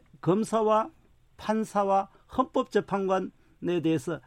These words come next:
상시 감찰이 가능한 기관, 이 세 개가 묶여졌을 때야 그 가공할 권력을 상상이나 됩니까?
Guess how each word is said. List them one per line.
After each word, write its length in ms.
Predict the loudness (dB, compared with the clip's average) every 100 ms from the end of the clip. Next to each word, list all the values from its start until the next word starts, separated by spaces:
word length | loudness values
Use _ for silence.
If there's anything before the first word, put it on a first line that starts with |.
| _
상시 580 | -2 2 2 0 -2 -2
감찰이 480 | 0 -2 0 -2 -2
가능한 480 | 0 2 2 2 0
기관, 320 | -2 -4 -2
이 120 | -2
세 160 | 0 -2
개가 260 | -2 -2 -2
묶여졌을 640 | -6 -4 0 0 0 -4
때야 240 | -4 -4 -6 -12 -20 -6
그 560 | -2 0 0 -2 -4 -8 -20 _
가공할 760 | -6 0 0 2 2 2 0 -6 _ _ _ _ _ _ _ _ _ _ _ _ _ -20 _ _ _ -4
권력을 720 | 2 4 6 6 6 4 2 -4 _ _
상상이나 640 | -6 0 4 4 4 2
됩니까? 560 | 0 -4 -6 -2 -2